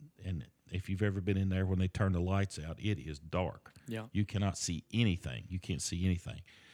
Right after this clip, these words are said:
Speaker 1: So the, the torches, you know, were, were not real dependable.
Speaker 2: Right.
Speaker 1: So you could really get in trouble. You could get lost back in there. There was also several mummies found in there, uh, in the deep recesses.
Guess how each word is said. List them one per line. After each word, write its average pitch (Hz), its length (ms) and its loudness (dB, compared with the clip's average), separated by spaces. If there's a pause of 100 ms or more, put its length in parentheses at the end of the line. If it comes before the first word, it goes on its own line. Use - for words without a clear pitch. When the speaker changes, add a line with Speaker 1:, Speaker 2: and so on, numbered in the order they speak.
(140)
Speaker 1:
So 113 280 4
the, 101 180 0 (160)
the 101 100 4
torches, 131 560 4
you 95 100 2
know, 98 120 6
were, 90 280 2 (560)
were 101 120 0
not 104 220 2
real 98 160 0
dependable. 82 560 -2 (220)
Speaker 2:
Right. 110 280 -4
Speaker 1:
So 92 180 2
you 98 160 4
could 92 160 -2
really 98 160 6
get 95 160 2
in 98 60 -4
trouble. 95 340 4
You 98 100 4
could 92 160 0
get 87 120 0
lost 95 340 2
back 90 180 0
in 73 80 -4
there. - 160 -4 (600)
There 113 80 6
was 113 120 6
also 131 320 6
several 117 440 8
mummies 107 420 8
found 107 480 6 (260)
in 101 180 6
there, 98 500 4
uh, 85 280 4
in 90 80 2
the 90 80 4
deep 101 300 4
recesses. 98 680 4